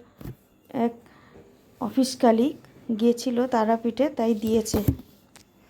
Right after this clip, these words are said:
প্রসাদ দিয়েছে আর ফটো দিয়েছে। দেখো, স্টেশনারি দোকান থেকে এই চানাচুরের প্যাকেটটা কিনে নিয়েছি। আর কি কি কিনেছি সব দেখাচ্ছি।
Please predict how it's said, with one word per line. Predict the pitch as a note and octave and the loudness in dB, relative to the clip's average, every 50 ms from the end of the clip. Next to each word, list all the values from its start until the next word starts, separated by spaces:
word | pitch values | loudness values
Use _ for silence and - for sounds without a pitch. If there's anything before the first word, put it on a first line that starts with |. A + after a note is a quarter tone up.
| - - - _ | -20 -20 -18 _
প্রসাদ | - B3 A#3+ A#3 - - B3 A#3 A3 A3 | 0 2 2 4 4 4 2 2 2 2
দিয়েছে | B3 A#3+ A#3+ A#3+ A#3+ - D4+ | 2 4 4 4 4 2 2
আর | C#4 B3 A3+ - - | 2 2 0 -2 -4
ফটো | - A3 A3 - A3+ | -4 -2 -2 -2 -2
দিয়েছে। | G#3+ A3 A3 G#3+ G#3 - - G#3+ G#3 - - _ _ _ _ _ _ _ _ _ _ _ _ _ _ _ _ - - - _ _ _ _ _ - - - - - - - - | -2 -2 -2 -2 -2 -4 -6 -10 -12 -12 -16 _ _ _ _ _ _ _ _ _ _ _ _ _ _ _ _ -20 -20 -20 _ _ _ _ _ -20 -20 -20 -20 -20 -20 -10 -4
দেখো, | A#3+ B3 B3 C4+ C4+ | -2 0 2 2 2
স্টেশনারি | C4+ - B3+ A#3+ A#3 - B3+ B3+ B3+ B3+ B3+ | 2 2 0 0 2 2 4 4 6 6 4
দোকান | A#3 A#3+ A#3+ B3 B3 B3 A#3+ | 4 2 2 2 4 4 4
থেকে | B3+ A#3+ B3+ | 2 2 2
এই | B3+ | 2
চানাচুরের | B3+ - B3 A3+ A#3 A#3+ A#3 - A#3 A#3+ | 2 4 2 4 4 2 2 0 0 0
প্যাকেটটা | A#3+ A#3+ A#3+ A3+ A3 B3 A#3+ - B3 | 0 0 -2 -4 -4 -4 -6 -6 -6
কিনে | A#3+ - A#3+ A#3 A#3 A#3 | -6 -2 0 0 2 4
নিয়েছি। | A#3 A#3 A#3 A#3 A#3 A#3 - B3 C4+ D#4+ - - _ _ - - - - - _ _ _ _ _ _ _ - - - - - - - - - - - _ _ - - - - - - - - - - - - - - - - - - - - - - - - - - - - - - - - - - - - - - - G#3 | 4 4 4 2 0 0 -2 -4 -4 -4 -6 -12 _ _ -20 -20 -20 -20 -20 _ _ _ _ _ _ _ -20 -20 -20 -20 -20 -20 -20 -20 -20 -20 -20 _ _ -20 -20 -20 -20 -20 -20 -20 -20 -20 -20 -20 -20 -20 -20 -20 -20 -20 -20 -20 -20 -20 -20 -20 -20 -20 -20 -20 -20 -20 -20 -20 -20 -20 -20 -20 -20 -20 -12 -4 -2
আর | A3 A3+ A3+ - | -2 -2 -2 -2
কি | - B3 | -4 -4
কি | A#3 - C4 | -2 -2 -4
কিনেছি | B3 - B3 A#3+ A#3+ A#3 A#3+ A#3+ - - C#4+ | -4 0 2 2 4 4 2 0 0 -2 -4
সব | D4 - - B3+ A#3 A3 G#3 | -2 0 2 2 2 2 2
দেখাচ্ছি। | - A3+ A3 A3 B3 A3+ - - - - G#3 G#3 | 2 0 0 0 -2 -4 -4 -6 -10 -8 -8 -8